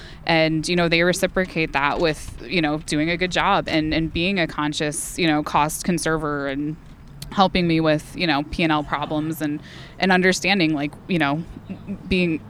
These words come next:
y-, when you're, you know, they're buying things and looking at all they're doing, um, you know, at the end of the day, it is a business. So I respect them for what they do. They respect me for the fact that we have a successful business, and it's, it's just been a great relationship.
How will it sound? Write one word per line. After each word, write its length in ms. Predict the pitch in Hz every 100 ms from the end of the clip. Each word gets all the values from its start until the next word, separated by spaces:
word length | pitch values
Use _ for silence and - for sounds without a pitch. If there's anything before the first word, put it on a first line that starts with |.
| -
y-, 160 | 202 -
when 260 | 208 202
you're, 160 | 175 175
you 100 | 214
know, 120 | 180
they're 160 | 165 175
buying 320 | 170 202 196
things 320 | 170 151 151
and 100 | 165
looking 280 | 180 185 170
at 160 | 151 151 196 -
all 120 | - 185
they're 140 | 185
doing, 500 | 170 202 185 160 160
um, 440 | - 156 147 147 160
you 100 | 208
know, 60 | 180
at 80 |
the 60 | 165
end 100 | 170
of 40 |
the 60 | 175
day, 120 | 175
it 80 | 170
is 140 | 202
a 60 | 196
business. 420 | 131 120 131 -
So 260 | - 170 - - - -
I 80 | 190
respect 420 | 196 196 175 -
them 160 | 170 175
for 100 | 180
what 160 | 170
they 120 | 160 160
do. 200 | 175 175
They 140 | 165
respect 420 | 160 - 170 160
me 180 | 165 165
for 280 | - 160 151
the 120 | 165
fact 220 | - 170
that 120 | 147
we 80 | 170
have 140 | 165 160
a 220 | 156 156 -
successful 500 | - 180 170 165 175
business, 480 | 156 170 190 208 190
and 260 | 139 143 -
it's, 280 | - - -
it's 160 | 185 -
just 140 | -
been 100 | 190
a 40 |
great 180 | 147 165
relationship. 640 | 156 147 175 - - -